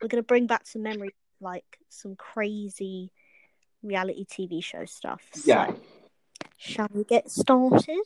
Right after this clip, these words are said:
Speaker 2: Yes, let's do it. Right, so the first thing we wanna talk about is every T V, every reality T V show contestant ever. So I feel like in most of these shows, pretty much all the contestants,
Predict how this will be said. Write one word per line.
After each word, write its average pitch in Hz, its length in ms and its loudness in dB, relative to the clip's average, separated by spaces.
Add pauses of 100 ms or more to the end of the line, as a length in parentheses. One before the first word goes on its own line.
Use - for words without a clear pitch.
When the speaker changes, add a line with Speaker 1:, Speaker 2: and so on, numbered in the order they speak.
Speaker 2:
Yes, - 380 6
let's - 180 4
do 127 160 10
it. 113 160 10 (240)
Right, 131 180 8
so 139 140 4
the 131 120 6 (100)
first 190 480 6 (100)
thing 156 140 10
we 135 100 12
wanna 131 220 10
talk 131 300 6
about 110 200 8
is 117 120 6 (100)
every 143 480 8 (240)
T 165 200 10
V, 131 460 8 (180)
every 160 480 10
reality 151 360 8
T 151 160 -2
V 135 140 6
show 131 200 8
contestant 123 580 2
ever. 113 300 6 (260)
So 147 320 8
I 208 200 8
feel 220 140 10
like 185 260 8
in 180 160 4
most 196 260 10
of - 60 -6
these 196 180 2
shows, 139 720 6 (1160)
pretty 175 200 10
much 165 200 8
all 180 180 12
the 175 140 10
contestants, 143 840 4